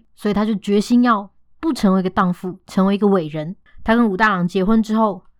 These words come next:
很认真的帮他卖烧饼，很认真的挨家挨户帮人做家事。有一天，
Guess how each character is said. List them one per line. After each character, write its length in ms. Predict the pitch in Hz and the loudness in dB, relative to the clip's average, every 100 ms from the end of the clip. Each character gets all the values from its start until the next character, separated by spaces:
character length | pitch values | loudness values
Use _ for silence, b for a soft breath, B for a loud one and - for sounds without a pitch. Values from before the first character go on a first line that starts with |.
| _ | _
很 160 | 185 | 0
认 140 | 262 269 | 2 0
真 180 | 269 | -2
的 240 | 262 214 - _ _ | -2 -4 -10 _ _
帮 140 | 214 | -2
他 100 | 233 | 0
卖 140 | 262 233 | 0 0
烧 180 | 240 | 0
饼， 180 | 240 190 - b b b b | -2 -6 -12 b b b b
很 160 | - 208 | 4 6
认 160 | 285 | 6
真 180 | 262 262 | 4 2
的 240 | 240 190 - _ - | 0 -2 -10 _ -2
挨 160 | 254 | -2
家 200 | 233 240 | 2 4
挨 140 | 233 233 | 4 2
户 140 | 233 | 0
帮 200 | 208 226 | 0 0
人 120 | 190 | 0
做 160 | 196 226 | 0 -2
家 160 | 208 | -2
事。 300 | 202 - 190 - _ | -4 -8 -10 -12 _
有 160 | 214 208 | 4 4
一 40 | |
天， 360 | - 302 311 | 4 0 0